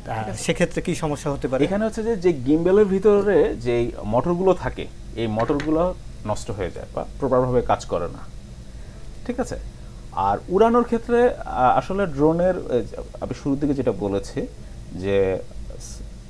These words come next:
Speaker 1: ড্রোনের অপারেটিংয়ে সেভেন্টি পার্সেন্ট হচ্ছে যে সেফটি ইস্যু নিয়ে। সেটা আপনি ব্যাটারি বলেন, জিপিএস বলেন, আহ, আপনার অবস্ট্রাকল ডিটেকশনের, আহ, বিষয়ে বলেন, আহ, তারপর হচ্ছে যে, আহ, আমার, আহ,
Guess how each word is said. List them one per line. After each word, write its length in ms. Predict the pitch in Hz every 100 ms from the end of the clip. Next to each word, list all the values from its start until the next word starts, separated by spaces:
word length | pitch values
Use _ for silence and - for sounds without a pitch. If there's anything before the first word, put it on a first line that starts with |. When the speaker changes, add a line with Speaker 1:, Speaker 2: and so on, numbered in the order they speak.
| - - - - - - -
Speaker 1:
ড্রোনের 240 | 135 180
অপারেটিংয়ে 540 | - - 165 165 175 175
সেভেন্টি 440 | - 131 135 151
পার্সেন্ট 280 | 135 - 135 147
হচ্ছে 280 | - 139
যে 240 | 131 127 110 - - -
সেফটি 400 | - - 131 117
ইস্যু 180 | 92 95
নিয়ে। 160 | 80 - - - - - - -
সেটা 200 | 95 92
আপনি 280 | 98 107 95
ব্যাটারি 400 | 87 95 101 98
বলেন, 480 | 90 90 90 90 87
জিপিএস 440 | 101 95 98 85 87
বলেন, 420 | 92 90 87 90 - - - -
আহ, 300 | - 90 -
আপনার 540 | 92 104 98 92 90 87 -
অবস্ট্রাকল 640 | 113 110 - 107 - 95
ডিটেকশনের, 580 | 92 104 - - 98 92
আহ, 480 | - - - - 87
বিষয়ে 320 | 95 104 92
বলেন, 360 | 87 85 85
আহ, 1080 | 85 - - - - - - - 90 90 85 -
তারপর 260 | 110 104 107
হচ্ছে 340 | 107 - 104
যে, 220 | 98 95
আহ, 360 | 98 - - 92 85
আমার, 520 | 98 98 95 92 92
আহ, 280 | 90 90